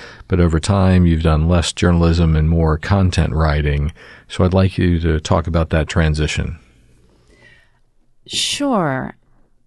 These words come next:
Speaker 2: Probably the best way to sum it up is, um,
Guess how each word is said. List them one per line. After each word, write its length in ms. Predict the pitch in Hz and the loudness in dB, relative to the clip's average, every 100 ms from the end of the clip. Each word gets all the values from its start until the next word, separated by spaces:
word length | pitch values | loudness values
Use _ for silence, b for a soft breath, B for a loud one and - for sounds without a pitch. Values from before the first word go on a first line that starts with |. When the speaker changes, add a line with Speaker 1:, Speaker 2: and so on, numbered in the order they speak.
| - | -4
Speaker 2:
Probably 400 | 294 302 262 208 | 0 0 2 0
the 100 | 190 | 0
best 240 | 185 165 | -2 -2
way 140 | 175 165 | -4 -4
to 60 | |
sum 340 | - - 170 160 | -6 -4 -2 0
it 100 | 151 | 0
up 300 | 151 131 - 135 | 0 -2 -4 -6
is, 320 | 131 135 - - | -6 -6 -10 -6
um, 640 | 131 131 131 131 131 139 | -4 -4 -4 -4 -6 -8